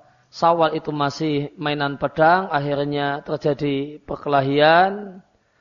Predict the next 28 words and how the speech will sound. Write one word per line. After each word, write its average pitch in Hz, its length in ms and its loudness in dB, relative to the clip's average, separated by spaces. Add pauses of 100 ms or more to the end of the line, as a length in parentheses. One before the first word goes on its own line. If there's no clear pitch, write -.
(260)
terjadi 147 960 -2
peperangan, 151 800 0
boleh 147 160 -2
jadi 147 240 -6
nanti 170 400 -2
perangnya 170 720 -2
nabrak 151 560 0 (480)
Dzulqa'dah. 139 760 0 (1400)
Dan - 160 -14
itu 139 160 -6
adalah 156 160 -4
bulan 165 240 0
haram. 160 400 2 (800)
Tidak 139 240 -12
boleh 143 160 -6
perang 165 560 0
dalam 147 240 -6
aturan 170 320 -2
jahiliyah. 139 640 -2 (960)
Demikian 151 320 -6
juga 143 240 -2
dalam 143 240 -4
aturan 135 320 -6
Islam 180 400 -4
menurut 151 320 -4
pendapat 143 400 -4
sebagian 151 480 -2
ulama. 123 480 -4